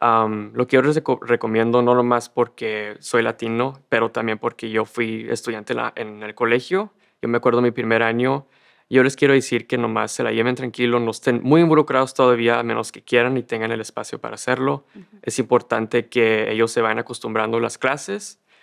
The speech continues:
Speaker 1: van, este, haciendo amigos y muy importa-, es muy importante que conozcan sus profesores.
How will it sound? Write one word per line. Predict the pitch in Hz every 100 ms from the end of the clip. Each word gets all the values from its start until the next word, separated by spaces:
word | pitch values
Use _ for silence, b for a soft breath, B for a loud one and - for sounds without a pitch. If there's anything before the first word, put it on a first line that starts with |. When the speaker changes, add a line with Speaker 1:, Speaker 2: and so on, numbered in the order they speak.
| b b
Speaker 1:
van, | 113 113 113 113
este, | 120 - - 113 107 110
haciendo | - 113 113
amigos | 110 135 135 147 147 -
y | 127 120
muy | 113 139
importa-, | 147 139 -
es | - 127
muy | 143
importante | 151 139 - 123 139 131
que | 120
conozcan | 120 113 - 120
sus | 123
profesores. | - 110 98 - - - -